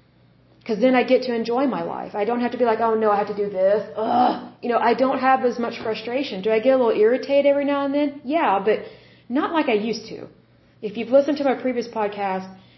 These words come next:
man, did I used to get really irritated about stuff. I was just constantly frustrated, but I, I wasn't taught –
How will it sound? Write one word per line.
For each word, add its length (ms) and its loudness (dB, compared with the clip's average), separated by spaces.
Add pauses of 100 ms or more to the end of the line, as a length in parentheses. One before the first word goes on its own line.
(100)
man, 240 0
did 80 0
I 100 4 (140)
used 100 -6
to 60 -10
get 180 0
really 240 2
irritated 380 2
about 240 -6
stuff. 300 -10 (260)
I 80 2
was 100 2
just 160 -4
constantly 380 -2
frustrated, 460 -2
but 140 2
I, 20 2 (220)
I 40 2
wasn't 580 0
taught – 380 -2